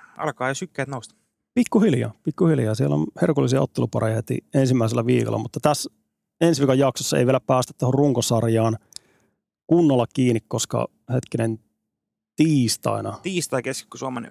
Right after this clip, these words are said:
Speaker 1: aikaa, yöllä
Speaker 2: Joo.
Speaker 1: taitaa alkaa.
Speaker 2: Elikkä vasta viikko siitä, niin sit ollaan tässä runkosarjassa kiinni. Mutta ensi viikolla otetaan sitten vähän teemallista asiaa. Päästään, päästään sitten pureskelemaan ensimmäisen kauden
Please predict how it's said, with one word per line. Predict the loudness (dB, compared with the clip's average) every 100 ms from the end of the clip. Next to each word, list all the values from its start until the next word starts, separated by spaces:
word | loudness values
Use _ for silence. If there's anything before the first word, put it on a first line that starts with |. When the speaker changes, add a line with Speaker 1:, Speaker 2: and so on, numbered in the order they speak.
| _
Speaker 1:
aikaa, | -12 -12 -12 -12 -12 -8
yöllä | -2
Speaker 2:
Joo. | 0 0
Speaker 1:
taitaa | -6 -14 -18
alkaa. | -18 -20 _ _ _ _ _ _ _ _ _ _
Speaker 2:
Elikkä | -10 -4 -4 0
vasta | 0 0 -2 -6 _ _ _ _
viikko | 0 0 -2 0
siitä, | 2 2 0
niin | -2
sit | -2
ollaan | -4 -4 -4 -8 _ _ _
tässä | -10 -4
runkosarjassa | -2 0 -2 -4 -6
kiinni. | -4 -2 -2
Mutta | 0
ensi | 0 2
viikolla | 0 2
otetaan | 2 2 0
sitten | -2 -4
vähän | -2 0
teemallista | 2 2 0 -2 -2 -2
asiaa. | -2 -4 -4 -8 -14 _ _ _ _ _ _ _ _ _ _
Päästään, | -4 -2 -2 -2 -4 -10 _ _ _ -8
päästään | -6 -6 -8 -8
sitten | -10 0
pureskelemaan | 2 2 2 2 2 2 -2 -6 _ _ _ _ _ _ _ 0
ensimmäisen | 2 2 0 -2
kauden | -2 -2